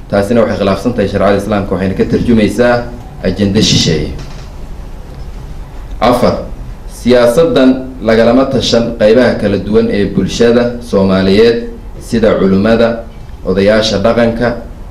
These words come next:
aqoon-yahanka, siyaasiyiinta, dumarka intooda badan. Shan, barnaamijka jinsiga genderka waxaa dabada ka wada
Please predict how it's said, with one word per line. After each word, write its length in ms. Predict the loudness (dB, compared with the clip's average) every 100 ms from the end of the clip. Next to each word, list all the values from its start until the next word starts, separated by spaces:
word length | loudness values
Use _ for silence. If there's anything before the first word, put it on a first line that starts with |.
| -6
aqoon-yahanka, 840 | -2 2 2 4 4 2 2 -2 -2 -6 -12 -10
siyaasiyiinta, 1160 | -2 2 2 2 0 4 4 4 2 0 -4 -10 -12 -14 -12 2
dumarka 360 | 4 4 2 0
intooda 440 | 0 2 2 2
badan. 280 | -2 -6 -8 -12 -14 -12 -14 -14 -14 -14 -12 -12 -12 -12 -10
Shan, 420 | -2 2 2 0 -6 -14 -14 -14 -12 -2
barnaamijka 600 | 2 4 4 2 2 0 2
jinsiga 420 | 0 0 0 0 2
genderka 460 | 4 4 4 2 2
waxaa 400 | 2 0 0 2
dabada 300 | 4 4 2
ka 160 | 2
wada 460 | 2 4 2 0